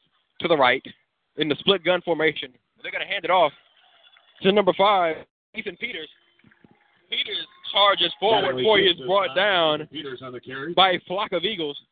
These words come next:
Speaker 2: Brought down by sixty-two.
Speaker 1: It's gonna be second down and about, and a long three
Speaker 2: Moves up.
Speaker 1: for
Speaker 2: Seven
Speaker 1: the
Speaker 2: yards
Speaker 1: Warriors.
Speaker 2: play. Second and three for the Warriors.
Speaker 1: And they're gonna come out with twins. They're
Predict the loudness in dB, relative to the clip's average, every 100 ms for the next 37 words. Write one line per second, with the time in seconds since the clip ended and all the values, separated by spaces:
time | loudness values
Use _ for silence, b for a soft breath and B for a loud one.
0 | _ -20 -14 -12 -12 -14 -14 -14 -14 -6
1 | -2 -2 -2 -6 -12 _ _ _ _ _
2 | _ _ _ _ -20 _ _ _ _ -20
3 | _ -4 -2 0 0 -4 0 0 2 2
4 | 2 0 0 -2 _ _ _ _ _ _
5 | _ _ 2 4 6 4 4 0 -2 -8
6 | -4 0 2 2 0 -4 -10 -14 -18 _
7 | _ _ _ _ _ 4 4 4 2 -2
8 | -6 _ _ _ _ _ _ -8 0 4
9 | 6 4 0 -8 -16 -16 -16 -18 -20 _
10 | _ _ _ -16 -14 -16 -12 -12 -12 -12
11 | -10 -8 -8 -10 -14 -20 _ _ _ _
12 | -14 -12 -12 -14 -14 -12 -8 -8 -8 -12
13 | _ _ _ -10 -10 -10 -14 -4 0 0
14 | -4 -12 -18